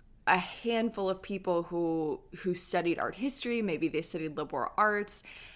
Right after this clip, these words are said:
and now they're working in a completely different field here in Boston. And it's just been so cool and so interesting. So in that sense, I also feel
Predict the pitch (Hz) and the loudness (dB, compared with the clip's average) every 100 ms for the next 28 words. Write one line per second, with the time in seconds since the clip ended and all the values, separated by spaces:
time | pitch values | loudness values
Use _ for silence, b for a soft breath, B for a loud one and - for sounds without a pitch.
0 | B 190 185 180 185 180 180 170 170 147 | B 2 6 8 8 6 4 6 4 2
1 | 175 175 175 175 170 165 165 175 180 165 | 0 -2 -2 -2 0 -2 -2 -4 -2 0
2 | 165 165 160 156 - 240 175 175 165 160 | 2 0 -2 -4 -2 2 2 0 -4 0
3 | 160 185 - - - 180 185 190 185 202 | 0 0 -2 -6 -2 0 0 -2 -4 -2
4 | 190 190 - 175 175 - 170 151 131 165 | -2 -2 0 0 -2 -4 -4 -2 -2 -4
5 | 170 117 165 165 175 180 285 240 - 277 | -4 -4 -6 -6 -6 -4 -2 -2 0 0
6 | 233 226 277 247 226 175 - 170 208 185 | 2 0 -2 -4 0 0 0 -2 -4 -6
7 | - 170 156 151 151 | -4 -2 0 -2 -6